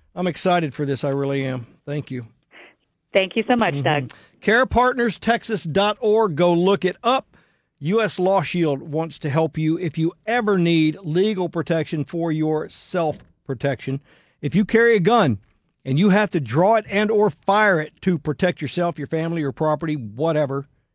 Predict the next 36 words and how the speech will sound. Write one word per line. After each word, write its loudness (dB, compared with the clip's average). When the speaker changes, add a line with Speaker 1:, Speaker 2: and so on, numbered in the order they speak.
Speaker 1:
even 2
other 2
people 0
if -8
you're -4
out -2
and -8
some -8
crazy -6
person -10
shows -6
up, -6
if -4
you 4
have 2
U 2
S 0
Law 2
Shield 0
on 2
your 0
side, 0
you 0
very 0
quickly, 0
after 0
you're 2
safe 2
and 2
the 0
situation -2
is -6
secured, -2
you -2
very 2
quickly -2